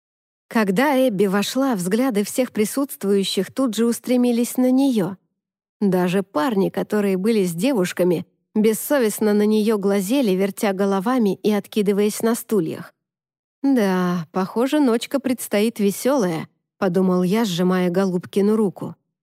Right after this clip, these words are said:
Мы подошли к барной стойке, которая была ближе всех к танцполу.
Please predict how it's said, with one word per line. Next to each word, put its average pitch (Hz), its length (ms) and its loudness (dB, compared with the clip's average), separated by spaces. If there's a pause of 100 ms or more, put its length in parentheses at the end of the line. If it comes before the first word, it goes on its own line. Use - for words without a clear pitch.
(760)
Мы 285 160 2
подошли 214 480 0
к 190 80 -4
барной 202 360 2
стойке, 262 440 -2
которая 202 400 0
была 202 260 0
ближе 202 340 0
всех 202 280 -2
к - 80 -20
танцполу. 208 760 -2